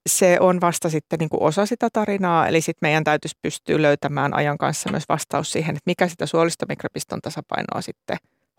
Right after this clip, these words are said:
horjuttaa. Ja siinä on sitten,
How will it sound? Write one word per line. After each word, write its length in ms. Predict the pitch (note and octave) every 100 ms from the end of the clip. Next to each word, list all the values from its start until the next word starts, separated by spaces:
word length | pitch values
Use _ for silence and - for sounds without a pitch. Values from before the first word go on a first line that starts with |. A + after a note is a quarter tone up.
| -
horjuttaa. 580 | - F#3+ - - A#3 A3+ _ _ - - - - - _ _ _ -
Ja 220 | F#3 E3 C3+
siinä 280 | - F3 E3
on 60 | D3
sitten, 340 | D3+ - -